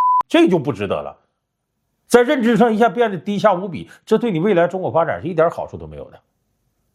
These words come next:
所以我这两天看着像抖音这样的弱智平台，那么些个弱智的粉红站出来这个那，讲那些东西反常识、反人类，有的都是造谣假新闻。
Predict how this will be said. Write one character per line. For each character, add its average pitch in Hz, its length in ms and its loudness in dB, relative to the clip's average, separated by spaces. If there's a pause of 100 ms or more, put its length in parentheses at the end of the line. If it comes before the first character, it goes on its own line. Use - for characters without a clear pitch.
(480)
所 - 120 2
以 226 60 4
我 180 80 4
这 190 140 4
两 170 120 2
天 175 160 2
看 165 240 2
着 160 220 0 (140)
像 156 200 0
抖 107 160 2
音 151 140 0
这 147 80 2
样 156 100 4
的 143 80 -4
弱 147 160 -2
智 127 140 -6
平 120 180 -6
台， 107 320 -2 (360)
那 160 160 4
么 156 80 2
些 147 120 4
个 143 60 4
弱 151 180 2
智 135 220 -2
的 120 60 0
粉 80 200 -6
红 95 220 -4
站 139 220 0
出 110 80 -6
来 113 100 0
这 123 180 2
个 104 60 -2
那， 117 180 0 (440)
讲 98 260 2
那 160 80 4
些 170 160 2
东 156 180 -2
西 151 160 -2 (380)
反 98 300 0
常 156 260 2
识、 - 400 -2 (120)
反 - 320 0
人 101 220 2
类， 170 160 4 (920)
有 123 200 6
的 156 100 2
都 160 160 -4
是 147 100 -4
造 143 260 0
谣 123 160 -2
假 - 180 -8
新 98 200 -8
闻。 65 140 -12